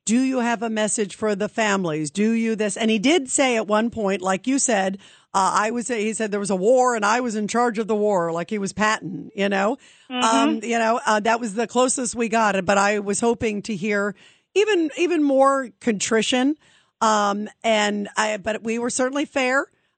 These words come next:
Speaker 1: Uh, you know, I mean, I've heard one or two people go, "Oh, you know, yeah," you know, like, I, I mean,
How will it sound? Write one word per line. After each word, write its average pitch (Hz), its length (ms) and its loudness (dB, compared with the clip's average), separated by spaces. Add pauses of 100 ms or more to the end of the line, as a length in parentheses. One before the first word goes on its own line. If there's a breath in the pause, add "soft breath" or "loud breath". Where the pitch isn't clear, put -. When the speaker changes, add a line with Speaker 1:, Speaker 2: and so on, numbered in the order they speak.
Speaker 1:
Uh, 214 380 0
you 226 160 -4
know, 214 100 0
I 208 120 0
mean, 220 180 -2
I've 214 160 0
heard 233 320 0
one 269 160 4
or 269 100 2
two 269 180 -4
people 233 300 -4
go, 226 120 0
"Oh, 285 300 2
you 226 120 -2
know, 247 200 0
yeah," 240 180 -2
you 220 260 -2
know, 214 200 0
like, 208 240 0 (320 loud breath)
I, 220 260 0
I - 20 0
mean, 208 300 -4